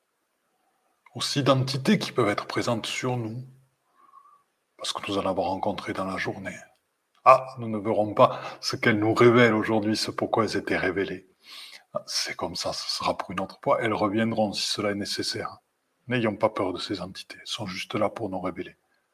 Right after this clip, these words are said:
ce que nous avons à travailler.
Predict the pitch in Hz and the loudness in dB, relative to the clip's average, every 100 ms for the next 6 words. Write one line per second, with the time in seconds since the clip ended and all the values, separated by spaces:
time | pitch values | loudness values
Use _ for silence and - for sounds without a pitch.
0 | _ _ _ _ _ _ _ _ _ _ | _ _ _ _ _ _ _ _ _ _
1 | _ _ _ - - - - 95 95 92 | _ _ _ -6 -4 -4 -6 -2 0 0
2 | 85 - 95 87 - | -2 -6 -8 -10 -14